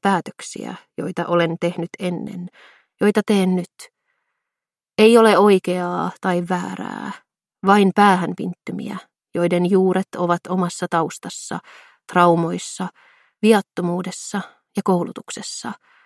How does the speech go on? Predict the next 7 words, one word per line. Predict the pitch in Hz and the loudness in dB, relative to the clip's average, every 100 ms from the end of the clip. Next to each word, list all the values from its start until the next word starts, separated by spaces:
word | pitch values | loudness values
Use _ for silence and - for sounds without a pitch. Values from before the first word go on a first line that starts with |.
| _ _ _ _ _ - | _ _ _ _ _ 0
Olen | 190 180 | 4 4
saanut | 175 185 170 - | 6 4 4 2
kuulla, | 202 175 160 156 | 4 6 4 2
ettei | 170 - 175 175 | 0 -2 0 2
minua | 175 175 170 175 - _ _ - | 2 2 2 0 -4 _ _ 0
voi | 185 196 | 2 2
hallita. | - 180 170 - - - | 0 0 0 -6 -12 -14